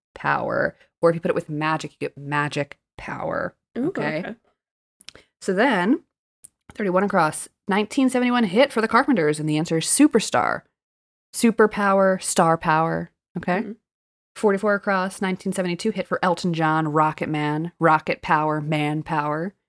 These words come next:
Speaker 1: Sixty-three across, nineteen eighty-six hit for Steve Winwood. And a two thousand nineteen hit for Whitney Houston, higher love,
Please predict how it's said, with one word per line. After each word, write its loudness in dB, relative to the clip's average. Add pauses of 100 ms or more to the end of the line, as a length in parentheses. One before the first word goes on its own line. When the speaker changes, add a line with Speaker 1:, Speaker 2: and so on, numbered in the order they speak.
(880)
Speaker 1:
Sixty-three -2
across, -4
nineteen -2
eighty-six -6
hit -2
for -4
Steve -2
Winwood. 2 (840)
And 2
a 4
two -2
thousand 2
nineteen 0
hit -2
for -4 (480)
Whitney 0
Houston, -6 (600)
higher 2
love, -4